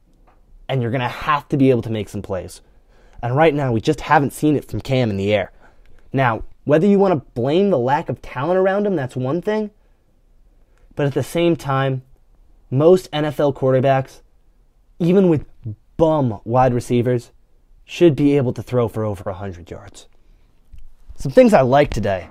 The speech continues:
The pass rush was awesome. Uche, Winovich, Dugger, the rookies showed out on the Patriots defense.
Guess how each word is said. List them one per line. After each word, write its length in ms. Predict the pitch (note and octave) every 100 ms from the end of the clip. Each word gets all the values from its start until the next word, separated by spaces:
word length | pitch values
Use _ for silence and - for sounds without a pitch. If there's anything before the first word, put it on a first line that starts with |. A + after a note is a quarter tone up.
| _
The 80 | -
pass 480 | - - C#3 D#3+ -
rush 200 | F3+ -
was 200 | A2+ G2+ - _ _
awesome. 460 | A#2+ A2 G2+ G2 E2+ - _ _ _ _
Uche, 580 | F#3 G3 - G3+ F#3+ F3 _ _ _ _
Winovich, 720 | A#2+ D#3+ F3+ E3 F3 E3+ - - _ _ _ _ _ _
Dugger, 480 | E3 D#3+ E3 E3 D#3 _ _ _ _ _ -
the 80 | C3+
rookies 420 | C#3 F#3 G#3+ F3+
showed 360 | - - D#3
out 200 | D3+ D3
on 80 | D3+
the 80 | B2
Patriots 520 | C3 C3 B2+ C#3 -
defense. 540 | - G2+ F#2+ F2 -